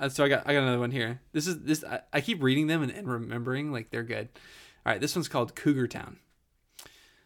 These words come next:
"So my twenty-first birthday, coworker took me out for drinks. His girlfriend came along. I used to work with her. Her boyfriend got me into his company after I got laid off.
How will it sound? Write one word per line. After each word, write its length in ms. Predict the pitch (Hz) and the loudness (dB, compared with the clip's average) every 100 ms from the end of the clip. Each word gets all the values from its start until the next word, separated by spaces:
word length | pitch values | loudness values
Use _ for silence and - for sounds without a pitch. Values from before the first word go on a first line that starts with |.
| _ _ | _ _
"So 220 | - 156 | 0 4
my 100 | 131 | 4
twenty-first 580 | 123 190 220 214 202 - | 4 2 0 2 0 0
birthday, 500 | 135 113 - - 135 _ _ _ _ _ | 2 2 -2 -8 -10 _ _ _ _ _
coworker 420 | - 180 190 - | 6 8 8 2
took 240 | - 143 131 | 0 0 0
me 120 | 131 | -2
out 160 | 104 - | -4 -6
for 80 | 131 | -6
drinks. 460 | 196 - - - _ _ _ _ | -4 -6 -10 -14 _ _ _ _
His 200 | 175 175 | 2 4
girlfriend 400 | 147 120 123 117 | 4 2 0 -6
came 160 | 110 | -6
along. 300 | 101 104 127 - - - _ _ | -6 -4 -6 -8 -18 -20 _ _
I 60 | 131 | 0
used 180 | 135 - | 0 0
to 60 | |
work 260 | 123 120 113 | -2 -4 -4
with 140 | 120 | -6
her. 260 | 123 117 151 _ _ | -2 -2 -4 _ _
Her 120 | 135 | -4
boyfriend 560 | 120 117 120 117 117 131 | 0 0 0 -4 -6 -4
got 240 | 127 110 | -2 0
me 120 | 120 117 | -2 -6
into 280 | 123 120 120 | -4 -4 -4
his 140 | 113 | -4
company 420 | - 117 113 113 | -4 -4 -4 -6
after 220 | - - | -6 -4
I 40 | 113 | -4
got 140 | 110 | -2
laid 140 | 113 131 | 0 0
off. 300 | 165 - | 0 -4